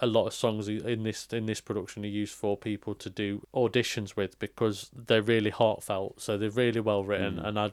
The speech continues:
Speaker 1: you know, I, I do think the music helped move the production on. So it
Speaker 2: Well, it
Speaker 1: wasn't just
Speaker 2: sounds
Speaker 1: a
Speaker 2: like a, uh, really good, um, thought-provoking play.
Speaker 1: Yeah.
Speaker 2: Um, quite powerful as,
Speaker 1: Yeah.
Speaker 2: as well. Uh, I don't know anything about it, but
Speaker 1: No.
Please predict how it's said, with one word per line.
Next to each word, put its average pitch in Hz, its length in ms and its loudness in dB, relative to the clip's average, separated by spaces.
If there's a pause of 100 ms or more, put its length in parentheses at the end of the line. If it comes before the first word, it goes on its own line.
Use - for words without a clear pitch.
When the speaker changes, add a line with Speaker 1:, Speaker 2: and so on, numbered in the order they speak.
Speaker 1:
you 117 120 -6
know, 95 180 -4 (140)
I, 107 100 -2 (140)
I 117 80 0
do 117 180 4
think 127 180 0
the 123 80 -2
music 120 300 2
helped - 400 4 (160)
move 135 400 6
the 123 100 2
production 110 520 -2
on. 95 160 -2 (220)
So - 180 0
it - 20 2
Speaker 2:
Well, - 80 2
it - 40 2
Speaker 1:
wasn't 165 120 2
just - 80 -2
Speaker 2:
sounds 220 240 4
Speaker 1:
a 175 40 4
Speaker 2:
like 151 200 6
a, 104 640 4
uh, - 80 -4
really 110 380 2
good, 95 280 0
um, 90 380 0 (140)
thought-provoking 95 840 0
play. 117 360 2
Speaker 1:
Yeah. 120 160 8 (240)
Speaker 2:
Um, 95 300 0
quite 113 280 2
powerful 110 440 0
as, 87 140 -4
Speaker 1:
Yeah. 110 140 2
Speaker 2:
as 87 140 -6
well. 82 400 2 (100)
Uh, 92 220 -2 (100)
I 82 200 -6 (120)
don't 98 160 -2
know 90 100 -6
anything 87 300 -10
about 98 380 -2
it, - 180 -6
but 95 120 0
Speaker 1:
No. 110 160 -2